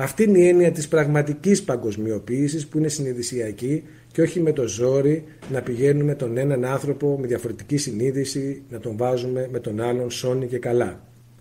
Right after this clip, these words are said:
Αυτό έρχεται λοιπόν, φίλοι μου, με την έννοια της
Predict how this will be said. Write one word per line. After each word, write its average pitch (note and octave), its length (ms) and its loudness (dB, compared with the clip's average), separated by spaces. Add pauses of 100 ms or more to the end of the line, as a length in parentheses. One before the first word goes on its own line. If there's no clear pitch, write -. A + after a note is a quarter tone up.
(540)
Αυτό C3 280 0
έρχεται C#3+ 300 4
λοιπόν, B2+ 420 2
φίλοι C#3+ 380 -2
μου, F#3+ 300 -4 (280)
με B2+ 160 0
την B2 240 -2
έννοια F3 720 2 (160)
της - 400 -4